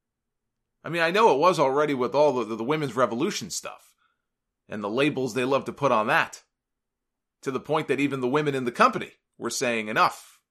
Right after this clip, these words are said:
with calling it the women's revolution. They love their labels.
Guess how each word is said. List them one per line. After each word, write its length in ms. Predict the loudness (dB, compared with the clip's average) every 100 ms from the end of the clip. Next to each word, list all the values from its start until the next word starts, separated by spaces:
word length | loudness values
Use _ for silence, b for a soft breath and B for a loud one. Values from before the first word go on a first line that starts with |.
| _ -12
with 160 | -12 -2
calling 300 | 0 0 -2
it 100 | -4
the 80 |
women's 300 | -4 -4 -2
revolution. 540 | -2 0 0 -2 -4 -12 _ _ _ -4
They 120 | 2
love 240 | 4 4
their 120 | 2
labels. 600 | 0 -2 -2 -10 -14 -14